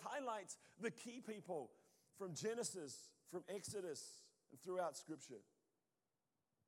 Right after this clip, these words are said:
When you know that people just like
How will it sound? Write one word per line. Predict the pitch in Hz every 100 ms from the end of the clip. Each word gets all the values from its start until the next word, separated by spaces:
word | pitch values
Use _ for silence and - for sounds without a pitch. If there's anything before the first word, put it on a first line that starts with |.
| _ _ _ _ _ - -
When | 135
you | 185
know | 220 226 226
that | 185 -
people | 196 175 185
just | 147 202 -
like | 220 208